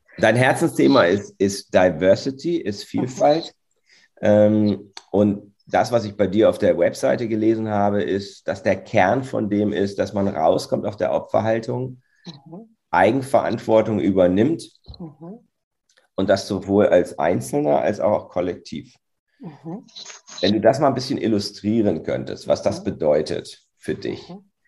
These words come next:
Speaker 1: gerade in deiner Welt, auf deiner Plattform,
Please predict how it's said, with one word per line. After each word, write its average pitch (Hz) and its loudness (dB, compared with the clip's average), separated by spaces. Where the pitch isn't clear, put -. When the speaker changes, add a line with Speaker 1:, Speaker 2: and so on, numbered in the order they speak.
Speaker 1:
gerade 95 4
in 98 2
deiner 95 2
Welt, 95 -2
auf - -4
deiner 90 2
Plattform, - -4